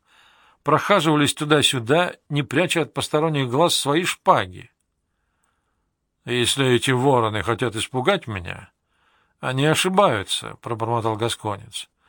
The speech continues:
«Должно быть, это все шпионы маркиза де Монтеламара, а поэтому вина для них у меня не будет». И он сдержал свое слово. Не раз некоторые из этих подозрительных типов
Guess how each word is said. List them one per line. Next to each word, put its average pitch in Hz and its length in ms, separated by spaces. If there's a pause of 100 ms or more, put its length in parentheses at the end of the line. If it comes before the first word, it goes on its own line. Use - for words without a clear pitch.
(500)
«Должно 127 400
быть, 170 260
это 151 200
все 165 240
шпионы 156 520
маркиза 151 500
де 143 120
Монтеламара, 151 1000 (880)
а 135 100
поэтому 175 600
вина 160 500
для 131 180
них 120 220
у 147 60
меня 156 260
не 160 120
будет». 160 680 (600)
И 107 80
он 110 200
сдержал 117 540
свое 160 300
слово. 143 640 (920)
Не 147 160
раз 156 320
некоторые 127 460
из 117 80
этих 120 280
подозрительных 120 840
типов 151 380